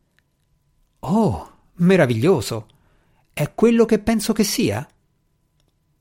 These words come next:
Giovanna fece cenno di sì, non meno a disagio di Link. "Semtex. Visto che ci sono altri quattordici camion da riempire, credo che ne abbiano abbastanza da mandare l'Oregon sulla Luna."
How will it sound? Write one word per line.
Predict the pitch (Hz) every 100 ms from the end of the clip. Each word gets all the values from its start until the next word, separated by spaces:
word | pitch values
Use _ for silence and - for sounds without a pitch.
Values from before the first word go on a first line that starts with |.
| _
Giovanna | - 165 180 127 143 123
fece | 120 - 139 151
cenno | - 120 135
di | 123
sì, | - 101 - _ _ _ _
non | - 135
meno | 120 120 113
a | 104
disagio | 120 113 131 123
di | 104
Link. | 117 113 101 - - _ _ _ _ _ _ _ _ _ _ _ _ _ _
"Semtex. | - 180 147 104 104 98 - - - _ _ _ _ _ _ _ _
Visto | - 156 214
che | 202
ci | 190 165
sono | 170 151
altri | 143 143 - 139
quattordici | - 139 - 147 135 127 143
camion | 143 139 127
da | 117
riempire, | 120 123 120 117 101 101 117 - _
credo | - 143 143 139
che | 147 139
ne | 139
abbiano | 151 147 135 135
abbastanza | 127 123 127 - 165 170 - 113
da | 107
mandare | 113 120 120 120 117
l'Oregon | 110 131 143 123 113
sulla | - - 120 135
Luna." | 123 98 95